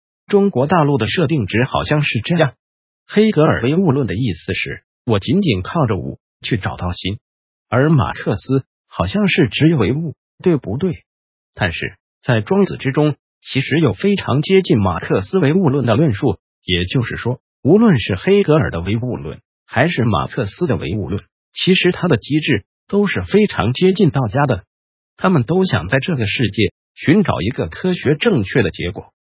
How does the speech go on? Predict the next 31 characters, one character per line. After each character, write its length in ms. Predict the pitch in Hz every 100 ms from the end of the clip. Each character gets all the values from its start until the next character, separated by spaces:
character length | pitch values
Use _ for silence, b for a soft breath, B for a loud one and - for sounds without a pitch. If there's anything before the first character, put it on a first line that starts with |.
| _ _ _
我 120 | - 101
来 200 | 104 139
大 160 | 147
陆 160 | 131 101
教 300 | 92 151 147
书， 240 | - 165 - _ _
虽 180 | - 220
然 160 | 185
大 120 | 180 180
陆 120 | 147
人 200 | 113 95
口 200 | 123 139
口 180 | 196 -
声 240 | - 208 196
声 200 | 180 175
告 180 | 180
诉 140 | 127 73
我， 280 | 87 71 - _ -
我 140 | 117
们 120 | 139
政 200 | 160 226
府 240 | 147 165 127
不 180 | 233
喜 160 | - -
欢 240 | 92 110
讲 240 | 117 101 73
唯 120 | 127
心 220 | 175 180
的 120 | 151
东 180 | - 117
西， 240 | 101 85